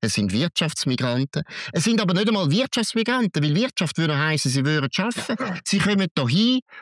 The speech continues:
tun unsere Sozialhilfe ben-, benutzen und leben einfach von uns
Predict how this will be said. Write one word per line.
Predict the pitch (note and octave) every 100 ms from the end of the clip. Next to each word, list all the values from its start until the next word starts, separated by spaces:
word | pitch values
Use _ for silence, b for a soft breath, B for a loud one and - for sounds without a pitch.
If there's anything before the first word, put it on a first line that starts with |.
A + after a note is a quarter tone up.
| B
tun | F#3 F#3
unsere | F#3+ D#3 D3+
Sozialhilfe | D#3+ - D#3 A3+ A3 G#3+ A3 - -
ben-, | F3+ - -
benutzen | F3 F#3+ G#3 - F#3 - B B
und | D#3 A#2
leben | B2 G#3+ E4+ E4
einfach | D#4 D#4 -
von | B3+
uns | A#3+ C#4+